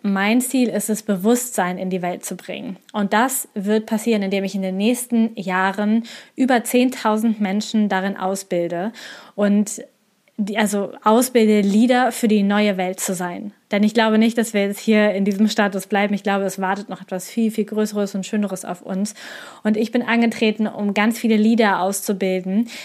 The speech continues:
die dann wiederum ihre Communities empowern und damit die Welt wirklich verändern. Bei mir geht es darum, dass du mit Human Design und anderen Coaching-Tools deine Wahrheit entdeckst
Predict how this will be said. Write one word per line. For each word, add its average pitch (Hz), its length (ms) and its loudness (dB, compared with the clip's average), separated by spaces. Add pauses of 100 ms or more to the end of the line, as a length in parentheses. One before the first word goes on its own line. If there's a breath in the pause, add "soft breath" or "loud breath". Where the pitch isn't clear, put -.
(140 loud breath)
die 220 80 2
dann 214 380 4
wiederum 233 720 2 (420)
ihre 240 320 2
Communities 196 840 0
empowern 202 680 0
und 196 220 -6
damit 196 300 -2
die 190 100 -4
Welt 190 280 0
wirklich 190 280 -8
verändern. 175 540 -10 (1600 loud breath)
Bei 233 120 4
mir 254 160 6
geht 262 180 4
es 226 120 0
darum, 208 600 0 (160)
dass 208 280 0
du 262 460 2
mit 254 280 2
Human 240 280 4
Design 208 440 2
und 226 140 0
anderen 233 300 2
Coaching-Tools 226 920 -2
deine 220 340 2
Wahrheit 196 460 -2
entdeckst 185 720 -6